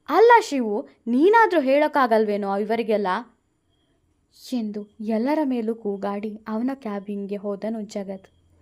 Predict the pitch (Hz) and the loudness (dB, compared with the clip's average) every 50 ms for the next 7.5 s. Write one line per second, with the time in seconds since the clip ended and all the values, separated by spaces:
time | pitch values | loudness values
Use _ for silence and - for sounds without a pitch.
0 | _ _ _ _ _ - - - 240 220 196 196 196 - _ _ _ _ - 233 | _ _ _ _ _ -12 -6 -4 -4 -4 -4 -6 -10 -12 _ _ _ _ -4 -4
1 | 233 262 269 254 233 220 214 226 220 214 202 196 190 196 196 196 202 196 - - | -2 0 0 0 0 -2 -2 -4 -4 -6 -6 -6 -6 -6 -6 -6 -8 -8 -12 -12
2 | 190 196 208 208 _ _ _ _ _ _ _ _ 208 196 190 196 185 202 202 196 | -12 -12 -12 -12 _ _ _ _ _ _ _ _ -4 -4 -4 -2 -2 -2 -2 -2
3 | 226 214 214 208 - _ _ _ _ _ _ _ _ _ _ _ _ _ _ - | -2 -4 -4 -8 -12 _ _ _ _ _ _ _ _ _ _ _ _ _ _ -14
4 | - - 269 302 302 269 - _ _ _ _ _ - 214 208 208 226 262 262 - | -10 -8 -8 -8 -8 -10 -12 _ _ _ _ _ -12 -10 -8 -6 -6 -8 -8 -8
5 | - - 320 320 - - 254 - - 254 240 247 254 254 247 226 247 240 240 - | -8 -6 -6 -6 -6 -10 -14 -10 -10 -6 -4 -2 -2 0 0 0 -2 -2 -2 -4
6 | 220 226 233 233 220 226 - _ _ _ _ _ _ _ - 185 180 180 190 175 | -4 -2 -4 -4 -6 -10 -14 _ _ _ _ _ _ _ -14 -12 -12 -10 -10 -10
7 | 185 185 190 208 190 214 220 208 214 | -10 -8 -8 -6 -4 -4 -4 -4 -4